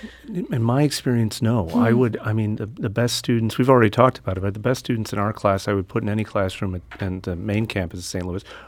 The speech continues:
Speaker 1: or really any classroom in the country.
Speaker 2: Hmm.
Speaker 1: Uh, and there are students for whom it's more of a challenge, right? But the work ethic is so strong that the catch-up or the learning curve is very, very quick. And, and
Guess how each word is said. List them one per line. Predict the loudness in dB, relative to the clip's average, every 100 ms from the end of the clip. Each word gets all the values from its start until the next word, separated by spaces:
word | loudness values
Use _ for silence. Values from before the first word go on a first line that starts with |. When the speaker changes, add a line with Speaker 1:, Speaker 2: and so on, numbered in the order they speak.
| -2
Speaker 1:
or | 2
really | 4 4
any | 2
classroom | 0 -4 -4 -4 -6
in |
the | -6
country. | -6 -6 -6 -12 -8
Speaker 2:
Hmm. | -4 -2 -4 -14 -12 -2
Speaker 1:
Uh, | 0
and | 2 4
there | 6
are | 4
students | 4 0 -2 0
for | 2
whom | 4 4
it's | 2 2
more | 2 2
of |
a | -2
challenge, | -2 0 -2 -6 -8
right? | -6 -2
But | -2
the | -2
work | 0 2 2
ethic | -2 -4 -6 -8
is |
so | -4 -4 -4
strong | -6 -8 -8 -10 -14 -20 -20 -10 -2
that | 0
the | 0
catch-up | 0 0 0 2 0 0
or |
the | -4
learning | -2 0 0 -2
curve | -2 -4 -4
is | -6
very, | 0 2 2
very | 2 -2 -6
quick. | -6 -8 -8 -16 _ -18 -8
And, | -6 -6 -6
and | -6 -6